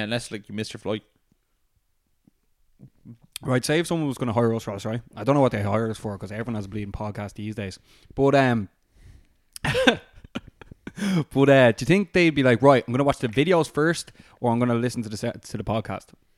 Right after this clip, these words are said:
Speaker 1: Well, they'll probably watch the video first. How, like, I think people are more into, like, seeing what you're about as opposed to hearing what you're about.
Speaker 2: That's very true, isn't it? I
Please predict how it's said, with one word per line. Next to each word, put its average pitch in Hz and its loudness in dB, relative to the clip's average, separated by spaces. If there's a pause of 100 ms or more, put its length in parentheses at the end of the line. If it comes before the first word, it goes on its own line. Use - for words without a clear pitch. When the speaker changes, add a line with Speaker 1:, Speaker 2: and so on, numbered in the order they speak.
(140)
Speaker 1:
Well, - -20
they'll 113 -10
probably 165 0
watch 165 -2
the 110 -16
video 110 -6
first. - -12
How, 117 -8
like, 101 -10 (440)
I 113 -2
think 160 -2
people 156 0
are 147 -2
more 131 0
into, 113 -8
like, 101 -12 (720)
seeing 135 -4
what 127 -2
you're 110 -4
about 104 -2
as 85 -16
opposed 104 -12
to 104 -12
hearing 110 -6
what 104 -12
you're 87 -12
about. 92 -10 (100)
Speaker 2:
That's 104 -6
very 104 -4
true, 101 -6
isn't 104 -4
it? 101 -4 (220)
I - -20